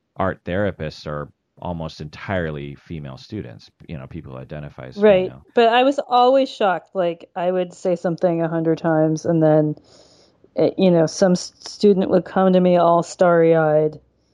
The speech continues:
Speaker 2: repeating back the exact same thing stated by the one male faculty. And I was just like, "You have to be kidding me." But okay.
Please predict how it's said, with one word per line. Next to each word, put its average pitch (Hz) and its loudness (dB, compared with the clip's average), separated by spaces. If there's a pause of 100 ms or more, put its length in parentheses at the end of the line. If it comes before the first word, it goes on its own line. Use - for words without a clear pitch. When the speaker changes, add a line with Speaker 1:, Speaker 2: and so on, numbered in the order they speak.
(400)
Speaker 2:
repeating 180 2
back 160 2
the 175 0
exact 170 2
same 170 -4
thing 156 -4 (180)
stated 160 -6
by 156 2
the 165 2
one 160 0
male - 2
faculty. - -2
And 180 0
I 175 0
was 175 -2
just 170 -12
like, 175 -2
"You 165 0 (500)
have - -2
to - -6
be - -2
kidding - -4
me." - -6
But - 0
okay. 262 2